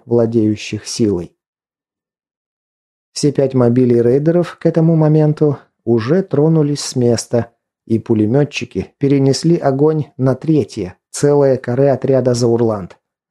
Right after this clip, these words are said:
Эгиды пулемёты держали, но главная цель была достигнута. Разомкнуть стену щитов, чтобы позволить кому-то из магов создать конструкт,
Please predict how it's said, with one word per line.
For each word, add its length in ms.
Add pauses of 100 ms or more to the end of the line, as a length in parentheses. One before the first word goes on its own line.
(500)
Эгиды 500
пулемёты 640
держали, 720 (160)
но 220
главная 520
цель 280
была 320
достигнута. 840 (460)
Разомкнуть 680
стену 360
щитов, 600
чтобы 320
позволить 540
кому-то 400
из 180
магов 420
создать 480
конструкт, 640